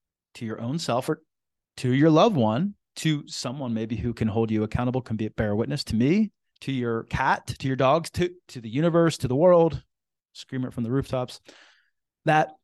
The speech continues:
you want to become a relational warrior and be with your own intense feelings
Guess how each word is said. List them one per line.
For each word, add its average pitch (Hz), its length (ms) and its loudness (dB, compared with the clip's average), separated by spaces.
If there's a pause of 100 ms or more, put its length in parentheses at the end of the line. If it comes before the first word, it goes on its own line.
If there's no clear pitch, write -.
(120)
you 165 280 8
want 165 240 6
to 151 100 0
become 107 560 -4 (380)
a 131 60 0
relational 113 500 -2
warrior 110 320 -2 (560)
and 123 260 -4
be 160 200 2
with - 460 -4 (760)
your 123 180 -6
own 117 140 -4
intense 107 380 -8
feelings 104 560 -10